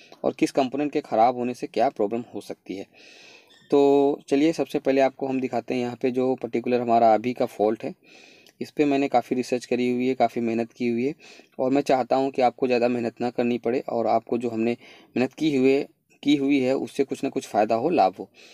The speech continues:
तो चलिए शुरू करते हैं। सबसे पहले हमारी जो फॉल्ट है, ये हमारी हॉट एयर गन इन्वर्टर पे यूज़ करने की वजह से ख़राब हो गई थी। Mostly इन्वर्टर पे यूज़ करने की वजह से हॉट एयर गन ख़राब हो जाती हैं। प्रॉब्लम क्या आ रही है देखिए, हीट और एयर दोनों चल रही थी अभी। अभी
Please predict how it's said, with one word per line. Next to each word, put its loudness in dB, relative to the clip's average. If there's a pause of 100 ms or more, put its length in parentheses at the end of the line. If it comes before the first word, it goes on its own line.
(300)
तो -4
चलिए 2
शुरू 0
करते -2
हैं। -4
सबसे -6
पहले -2
हमारी 0
जो -8
फॉल्ट -2
है, -4
ये -2
हमारी -2 (100)
हॉट -6
एयर 0
गन -4
इन्वर्टर -4
पे -4
यूज़ -2
करने -2
की -4
वजह 0
से -6
ख़राब 0
हो -4
गई -2
थी। -10 (440)
Mostly 0
इन्वर्टर 2
पे -2
यूज़ 0
करने -2
की -4
वजह -2
से -6
हॉट -4
एयर 2
गन 0
ख़राब 2
हो 2
जाती -2
हैं। -8 (640)
प्रॉब्लम 2
क्या 2
आ 4
रही 0
है 0
देखिए, -2
हीट -2
और 2
एयर 2
दोनों 0
चल -2
रही -2
थी -2
अभी। -4 (500)
अभी 0